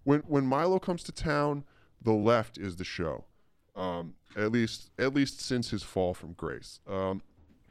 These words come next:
and so I think that we need to be, we need to be, uh, tactical about how we approach this. You know, let's say, let's say, alternatively, there's a really important political conference in town. Let's say, hypothetically speaking,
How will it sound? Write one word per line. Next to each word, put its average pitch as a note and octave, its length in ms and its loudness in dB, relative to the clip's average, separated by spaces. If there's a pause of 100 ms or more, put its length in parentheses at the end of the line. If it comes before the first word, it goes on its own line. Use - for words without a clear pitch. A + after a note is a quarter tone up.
(440)
and C#3+ 100 -2
so F3 160 2
I C#3 100 2
think A3+ 200 -6
that E3+ 80 -8
we D#3 120 -2
need C#3+ 200 -2
to C#3+ 60 -8
be, A#2 240 0 (360)
we B2 100 2
need C#3 100 2
to - 80 -4
be, A2 320 0
uh, F2+ 220 -2
tactical A#2+ 500 -2
about F2+ 220 0
how F2 120 -4
we F2+ 140 -2
approach D3 380 -2
this. - 240 -10
You B2 60 0
know, G2+ 180 0 (300)
let's C#3+ 180 4
say, D#3+ 240 4
let's B2+ 260 -2
say, C#3 240 2 (200)
alternatively, A2 840 0 (260)
there's A#2+ 180 4
a A#2 40 2
really G#2+ 300 2
important F#2+ 400 -4
political F2+ 380 -6
conference - 480 -10
in - 80 -14
town. - 320 -14 (420)
Let's G2+ 160 -2
say, G#2 220 2 (140)
hypothetically G#2+ 680 0
speaking, G#2+ 500 -6